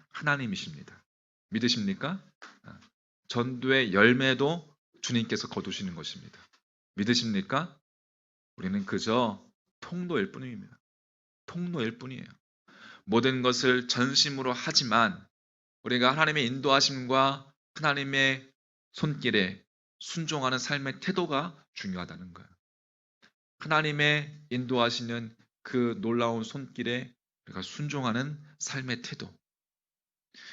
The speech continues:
주님은 "땅끝까지 이르러 내 증인이 되라"라고 말씀하셨어요.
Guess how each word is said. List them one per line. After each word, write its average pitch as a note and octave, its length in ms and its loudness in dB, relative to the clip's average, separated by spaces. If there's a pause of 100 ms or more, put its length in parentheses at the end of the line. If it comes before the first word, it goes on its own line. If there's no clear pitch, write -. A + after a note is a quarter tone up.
(380)
주님은 B2+ 320 2
"땅끝까지 C#3 560 4
이르러 A#2+ 540 4 (280)
내 B2 360 0 (260)
증인이 C#3+ 460 -2
되라"라고 A2 880 4
말씀하셨어요. F2 800 -12